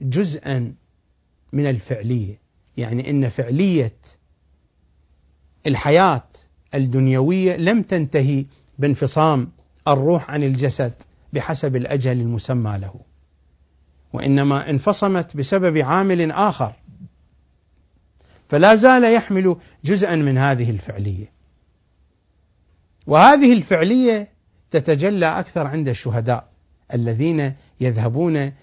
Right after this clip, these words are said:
بأنفسهم. أما أولئك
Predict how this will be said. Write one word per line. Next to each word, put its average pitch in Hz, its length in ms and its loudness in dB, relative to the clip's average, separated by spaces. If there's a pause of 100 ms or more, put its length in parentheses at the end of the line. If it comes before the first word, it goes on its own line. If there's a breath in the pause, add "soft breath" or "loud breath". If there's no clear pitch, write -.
(140 soft breath)
بأنفسهم. 135 840 -4 (1900)
أما 127 260 2
أولئك 131 580 0